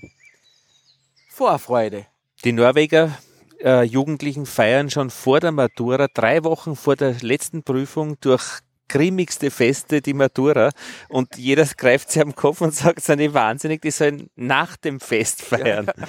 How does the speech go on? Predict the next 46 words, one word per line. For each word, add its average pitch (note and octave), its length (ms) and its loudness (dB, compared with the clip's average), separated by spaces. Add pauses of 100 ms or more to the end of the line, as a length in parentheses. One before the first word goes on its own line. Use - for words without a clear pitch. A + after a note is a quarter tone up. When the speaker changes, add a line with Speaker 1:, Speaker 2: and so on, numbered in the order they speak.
(100)
Speaker 2:
Also F3 260 2
nach B3 260 0
der D#3+ 100 -4
Matura C#3 320 0
Speaker 1:
<laughs> C#3 60 -2
Speaker 2:
feiern. A2 380 4 (220)
Speaker 1:
Ja, A#3 140 -2
ja, - 60 -2 (140)
aber, G3+ 180 0 (240)
aber E3+ 200 0
vorher G3+ 480 2
hast G#3 220 -2
du F#3+ 60 -10
noch G3 160 -2
die G#3 120 -6
Illusion. G3 600 2 (560)
Speaker 2:
Das C#3+ 200 4
ist D3 160 2
Speaker 1:
Danach F3 180 2
Speaker 2:
alles. G3+ 120 2
Speaker 1:
bist F3+ 220 -4
du F#3 40 -4
in E3+ 60 -6
der D#3 160 2
Realität. D#3 580 -2
Speaker 2:
Also C#3+ 220 2
so E3 180 2
gesehen G3+ 380 2
sind F#3+ 200 -6
die F3 80 -4
sehr D#3 260 2
japanisch F#3 600 2
in C3+ 80 -4
ihrer A#2 160 2
Denkweise. A2+ 460 -4
Speaker 1:
Ja, A#2 60 -2
Speaker 2:
Das A2+ 120 -8
Speaker 1:
das D3 240 0
ist D#3 260 -6
ein C#3 60 6
Apfelbaum, E3+ 640 4
ungefähr E3 300 0
Speaker 2:
Ja. - 80 2
Speaker 1:
achtzig B2 340 -4
Jahre. F#2 300 -10 (120)
Ein G#2+ 80 -14